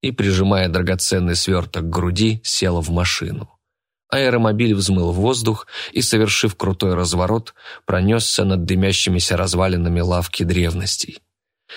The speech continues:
Профессор Шлак скрылся в своем роботе, в следующее мгновение паук вытянул стальные лапы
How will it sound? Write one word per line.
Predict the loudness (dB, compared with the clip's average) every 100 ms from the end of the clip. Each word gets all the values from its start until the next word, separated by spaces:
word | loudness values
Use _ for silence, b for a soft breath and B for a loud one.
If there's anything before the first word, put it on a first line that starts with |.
| B
Профессор | -2 0 2 0 2 0
Шлак | 0 0 0 -2 -8 B B
скрылся | -4 0 0 0 0
в |
своем | 0 0 0
роботе, | 2 2 2 0 -2 -4 B B
в | -4
следующее | 0 2 2 2 2
мгновение | 2 2 2 2 2
паук | 0 -2 0
вытянул | 0 0 0 0
стальные | 0 0 2 2 2
лапы | 2 2 2 0 -2